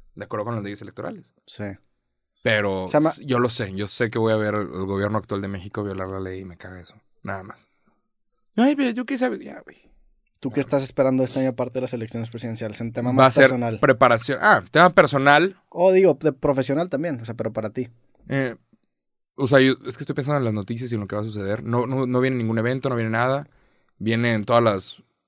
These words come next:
Speaker 1: cosas antes de las Olimpiadas de París dos mil veinticuatro. El dos mil veinticuatro va a estar muy cabrón, va a haber un chingo de cosas de qué hablar. Pero este año va a ser un año de preparación de todos los candidatos presidenciales para Estados Unidos y todos los candidatos presidenciales para México.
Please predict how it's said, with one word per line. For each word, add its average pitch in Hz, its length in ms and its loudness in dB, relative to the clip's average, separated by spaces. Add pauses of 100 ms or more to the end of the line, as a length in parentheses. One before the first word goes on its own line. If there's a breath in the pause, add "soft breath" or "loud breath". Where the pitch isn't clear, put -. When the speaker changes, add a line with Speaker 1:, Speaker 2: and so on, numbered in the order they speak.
(200)
Speaker 1:
cosas 113 400 -4
antes 113 380 -2
de 110 80 -2
las 98 180 -8
Olimpiadas 104 460 -4
de 98 100 -6
París 98 300 -8
dos 98 100 -12
mil 101 140 -10
veinticuatro. 107 560 -8 (320 soft breath)
El 120 80 0
dos 120 120 0
mil 151 80 6
veinticuatro 135 360 4
va - 20 2
a - 20 2
estar 107 160 -4
muy 101 120 -8
cabrón, 90 340 -6
va 90 40 -10
a - 20 -6
haber 98 120 -4
un 104 120 -6
chingo 127 240 -4
de 101 60 -6
cosas 101 160 -4
de 92 80 -8
qué 98 60 -12
hablar. 87 280 -12 (760)
Pero 107 180 -4
este 110 160 -4
año 117 160 0
va 110 80 0
a 107 40 -2
ser 113 100 -4
un 107 60 -4
año 107 100 -2
de 104 80 -2
preparación 95 500 -8
de 82 340 -12
todos - 180 -4
los 110 100 -4
candidatos 101 400 -4
presidenciales 101 500 -8
para 92 140 -8
Estados 95 260 -6
Unidos 123 320 -8
y - 40 -20
todos 110 100 -6
los 104 80 -8
candidatos 101 260 -10
presidenciales 98 440 -12
para 92 240 -12
México. 117 500 -12